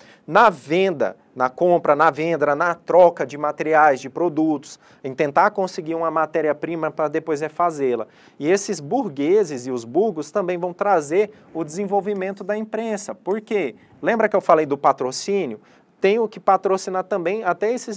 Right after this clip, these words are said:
desenvolvimentos dos cientistas. Quem tinha um dinheiro ou eram os principais motivadores pro desenvolvimento dessas novas tecnologias? Quem era, é, burguês, porque ele tinha essa condição financeira pra fazer isso. Então, temos até esse quadro aqui,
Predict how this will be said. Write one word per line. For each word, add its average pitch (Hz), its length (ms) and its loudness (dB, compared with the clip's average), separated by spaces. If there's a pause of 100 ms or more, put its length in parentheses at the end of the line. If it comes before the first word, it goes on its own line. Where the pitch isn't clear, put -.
desenvolvimentos 196 720 -4
dos 185 120 -12
cientistas. 202 580 -6
Quem 240 180 -4
tinha 214 160 -8
um 180 60 -6
dinheiro 165 500 -4 (140)
ou 170 220 4
eram 160 280 2
os 151 140 -10
principais 185 840 -2 (360)
motivadores 175 720 0
pro 175 180 -6
desenvolvimento 156 640 -6
dessas 139 320 -6
novas 135 280 -4
tecnologias? 139 840 -4 (360)
Quem 185 400 -4 (200)
era, 165 640 2
é, 151 320 2
burguês, 180 640 0
porque 147 260 -6
ele 208 140 -6
tinha 226 260 -10
essa 247 160 -8
condição 165 400 -10
financeira 143 640 -6 (300)
pra 147 120 2
fazer 156 380 -2
isso. 139 380 -8 (320)
Então, 143 160 0
temos 143 300 -4
até 156 340 0
esse 208 200 -8
quadro 139 480 2
aqui, 190 300 -6